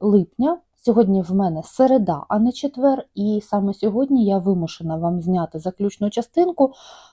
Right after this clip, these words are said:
тому що завтрашній день в мене планується бути на дачі і в збиранні врожаю.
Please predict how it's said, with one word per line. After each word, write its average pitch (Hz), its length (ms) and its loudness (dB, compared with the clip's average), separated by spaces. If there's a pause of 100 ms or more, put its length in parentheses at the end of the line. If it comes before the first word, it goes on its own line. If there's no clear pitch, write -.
тому 226 320 6
що 247 360 0 (260)
завтрашній 185 680 0
день 226 360 2
в 170 100 -6
мене 170 200 0
планується 180 640 2
бути 170 340 -4
на 214 160 2
дачі 269 680 2
і 185 520 -2 (180)
в 165 100 -10
збиранні 175 600 0
врожаю. 160 500 -2